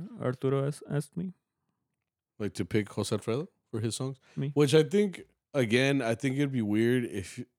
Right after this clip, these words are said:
Speaker 2: you'd have to, you'd have to know what to ask him, 'cause he was known to be, like, a drinker, right? 'Cause that's how,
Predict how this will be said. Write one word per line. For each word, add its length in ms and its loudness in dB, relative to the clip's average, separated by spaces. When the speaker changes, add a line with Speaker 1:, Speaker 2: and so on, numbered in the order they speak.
Speaker 2:
you'd 180 2
have 220 4
to, 340 2
you'd 160 -2
have 160 0
to 100 -4
know 140 0
what 160 2
to 80 -2
ask 380 -2
him, 240 -14
'cause 240 -2
he 60 2
was 140 4
known 180 4
to 120 0
be, 160 4
like, 220 4
a 60 0
drinker, 380 0
right? 380 -4
'Cause 160 -4
that's 200 0
how, 260 -4